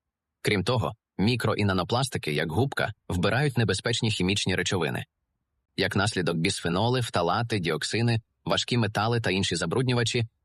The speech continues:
разом із частинками мікропластику потрапляють у живі організми.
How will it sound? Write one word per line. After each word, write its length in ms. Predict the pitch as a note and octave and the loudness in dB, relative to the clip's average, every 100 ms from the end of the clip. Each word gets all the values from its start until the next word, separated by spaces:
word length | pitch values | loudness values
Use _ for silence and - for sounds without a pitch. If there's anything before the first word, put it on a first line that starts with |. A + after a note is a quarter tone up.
| _ | _
разом 320 | - A2 C3 C#3 | -2 0 2 0
із 140 | A#2+ | 0
частинками 540 | - G2 - A#2+ G2+ F#2+ | -2 -2 0 0 2 2
мікропластику 680 | F#2 - - A#2 - A#2 A2+ | 0 0 0 0 0 -4 -4
потрапляють 560 | G#2+ F#2+ G2 G2 G2+ - | -2 -2 -2 -2 -2 -2
у 80 | |
живі 240 | A2+ F#2+ F2 | -2 0 0
організми. 540 | D#2+ F#2 D#2 - G1+ | 0 0 0 -2 -8